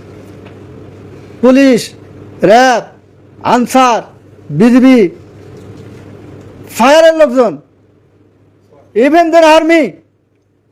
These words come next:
যেদিন ভরপুর ছিল, সেদিন সচিবালয়ের আন্দোলন, সচিবালয়ের ইতিহাসে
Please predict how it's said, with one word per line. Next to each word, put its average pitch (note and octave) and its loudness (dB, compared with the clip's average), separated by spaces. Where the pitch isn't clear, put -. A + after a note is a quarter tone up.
যেদিন G#3+ -10
ভরপুর B3 -4
ছিল, A3+ 0
সেদিন G3 -2
সচিবালয়ের A3+ 2
আন্দোলন, A3+ 0
সচিবালয়ের D4+ 0
ইতিহাসে D4 -2